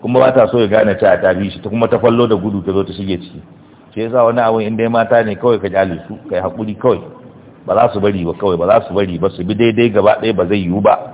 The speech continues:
Kawai a malƙaya, a malƙaya, a malƙaya, a za mu a tafi kawai.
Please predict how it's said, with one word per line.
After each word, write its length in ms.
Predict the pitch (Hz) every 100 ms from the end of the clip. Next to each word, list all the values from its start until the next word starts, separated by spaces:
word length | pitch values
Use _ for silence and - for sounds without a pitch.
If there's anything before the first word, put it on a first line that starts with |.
| - - - - - - -
Kawai 180 | 117 -
a 100 | 95
malƙaya, 560 | 113 123 - 113 113 107
a 40 |
malƙaya, 500 | 110 117 107 110 107
a 40 |
malƙaya, 380 | 101 113 117 113 - - - - - -
a 80 | 101
za 140 | 117
mu 100 | 113
a 80 | 104
tafi 240 | 98 101
kawai. 240 | 110 113